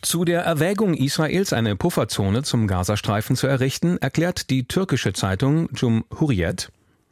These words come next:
„Das ursprüngliche Vorhaben war, die Palästinenser in den Süden des Gazastreifens zu vertreiben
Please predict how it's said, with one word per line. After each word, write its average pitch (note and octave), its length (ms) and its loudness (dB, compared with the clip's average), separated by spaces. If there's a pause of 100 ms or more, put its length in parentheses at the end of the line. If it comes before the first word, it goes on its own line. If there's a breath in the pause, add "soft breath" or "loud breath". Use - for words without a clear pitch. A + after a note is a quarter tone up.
(880 loud breath)
„Das C#3 240 0
ursprüngliche A2+ 680 0
Vorhaben A2+ 540 0
war, E3+ 260 0
die A2 300 0
Palästinenser G#2+ 880 0
in B2 80 2
den B2 140 2
Süden A#2+ 440 0
des F2+ 180 -2
Gazastreifens G2 760 -2
zu G#2+ 100 -2
vertreiben B2 600 0